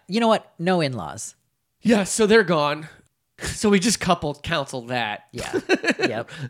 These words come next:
Speaker 2: Couples counsel them right out of the
Speaker 1: I,
Speaker 2: family.
Speaker 1: I love how our family <laughs> therapy just starts with, "You get a divorce,
Speaker 2: <laughs>
Speaker 1: you
Speaker 2: You
Speaker 1: get a
Speaker 2: get a
Speaker 1: divorce."
Speaker 2: divorce.
Speaker 1: <laughs>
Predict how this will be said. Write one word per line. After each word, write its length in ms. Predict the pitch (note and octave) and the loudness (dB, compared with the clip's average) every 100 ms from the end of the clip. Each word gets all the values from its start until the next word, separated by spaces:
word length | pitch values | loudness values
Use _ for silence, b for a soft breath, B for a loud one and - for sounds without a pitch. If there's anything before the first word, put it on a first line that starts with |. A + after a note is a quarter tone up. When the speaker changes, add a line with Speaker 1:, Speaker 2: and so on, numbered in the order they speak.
| - | -8
Speaker 2:
Couples 320 | - G3 F#3 D#3 | 0 2 0 -8
counsel 400 | D#3+ E3+ E3 D3+ | -8 -6 -4 -4
them 260 | D3+ C#3 | -4 -2
right 140 | C#3 C#3 | -2 0
out 160 | B2+ | -2
of 60 | A#2 | -4
the 40 | |
Speaker 1:
I, 40 | A#2 | -6
Speaker 2:
family. 400 | C3 B2 D#3+ F3 | -6 -2 0 2
Speaker 1:
I 40 | |
love 200 | F3+ F#3 | 2 2
how 160 | A3 A3+ | 2 2
our 140 | E3+ | 2
family 320 | F3 E3+ D3+ E3 | 2 0 0 -2
<laughs> 20 | |
therapy 680 | - - - D#3 C#3+ - C3 | -2 -2 0 2 2 0 -4
just 160 | D3 | -4
starts 360 | - C#3+ C#3+ - | 0 2 2 0
with, 200 | C#3 - | -6 -8
"You 340 | A2 G#2+ A#2+ B2+ | -14 -6 -2 0
get 140 | D3 | 2
a 60 | D#3 | 2
divorce, 520 | D#3 D#3+ E3+ A3 - | 2 4 4 4 0
Speaker 2:
<laughs> 40 | - | -8
Speaker 1:
you 300 | B2+ C3 B2 | 0 2 4
Speaker 2:
You 40 | |
Speaker 1:
get 160 | - D#3 | 6 6
a 60 | |
Speaker 2:
get 20 | |
a 60 | A3 | 6
Speaker 1:
divorce." 640 | F3+ E3 F#3 F#3+ G#3+ - | 6 6 8 8 8 4
Speaker 2:
divorce. 260 | - - E4+ - | 0 -2 -4 -8
Speaker 1:
<laughs> 680 | D#4 - C#4+ - - D#4 | -12 -10 -12 -10 -12 -12